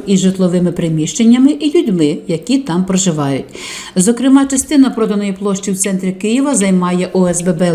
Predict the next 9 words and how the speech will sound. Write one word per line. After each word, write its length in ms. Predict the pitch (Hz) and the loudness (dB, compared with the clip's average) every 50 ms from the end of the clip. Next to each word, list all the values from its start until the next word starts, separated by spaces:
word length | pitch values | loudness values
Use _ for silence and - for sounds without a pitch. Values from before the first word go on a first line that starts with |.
| 165 | 2
«Либідь 380 | 180 180 156 147 170 165 - - | 2 2 2 0 -4 -6 -6 -4
три», 340 | - 202 185 175 190 240 233 - - - | -2 0 2 2 2 0 0 -4 -6 -2
на 100 | 214 196 | 2 2
якій 300 | 196 190 185 190 - 202 | 4 4 2 2 2 2
розміщені 680 | 185 185 180 180 180 180 190 190 - - 247 262 269 - | 2 2 0 0 0 0 -2 -2 -2 0 2 2 2 2
житлові 420 | - 190 - 180 170 160 180 196 | 0 -2 -2 -2 0 2 2 2
багатоквартирні 840 | 185 190 175 175 175 - 180 185 190 185 175 - 170 147 156 165 165 | 2 2 0 0 0 -2 -2 0 -2 -2 -2 -2 -4 -2 -2 -2 0
будинки. 580 | 170 185 220 180 190 156 135 135 - - - - - - - - - - - - | 0 0 2 2 2 2 2 0 -2 -6 -10 -12 -14 -18 -20 -20 -20 -16 -4 0
Аналогічно 680 | 208 220 226 220 226 226 226 220 277 285 - - 311 | 2 4 4 4 4 4 2 2 2 0 2 0 0